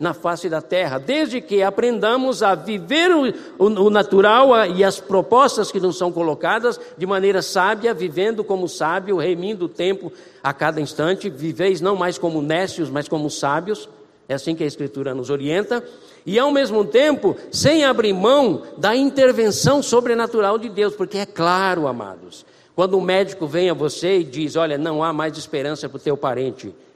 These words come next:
a impossibilidade dentro do, da vida da existência natural se esgota. Quando o impossível surge, o im-,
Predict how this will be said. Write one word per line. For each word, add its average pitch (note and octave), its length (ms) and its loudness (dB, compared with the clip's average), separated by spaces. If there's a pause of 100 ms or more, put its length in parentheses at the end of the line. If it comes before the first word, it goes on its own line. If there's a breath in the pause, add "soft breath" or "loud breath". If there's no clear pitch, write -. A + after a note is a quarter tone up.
(320 soft breath)
a D3 160 2
impossibilidade D#3 1300 -2
dentro A3 480 0
do, E3+ 240 0
da D#3 160 -2
vida F#3 400 0
da E3+ 140 0
existência E3+ 500 -2
natural D#3+ 460 0
se A#3+ 180 -6
esgota. G#3 800 0 (640 soft breath)
Quando B3 300 4
o - 20 4
impossível B3 920 4
surge, A#3+ 580 0
o A#3 140 2
im-, C#4+ 360 0